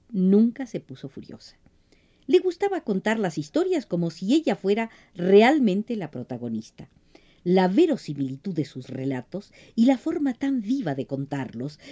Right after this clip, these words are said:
la emoción que emanaba, me provocaban miedo. Entonces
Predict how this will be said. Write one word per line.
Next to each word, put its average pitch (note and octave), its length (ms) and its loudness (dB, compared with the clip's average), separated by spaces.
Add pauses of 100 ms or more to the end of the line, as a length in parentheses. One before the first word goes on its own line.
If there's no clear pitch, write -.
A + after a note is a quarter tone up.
la B3+ 160 6
emoción B3+ 680 2
que D#3+ 120 -4
emanaba, C3 560 -4 (400)
me E3 100 -4
provocaban F3 540 -6
miedo. G#3 420 -4 (680)
Entonces D#3 760 0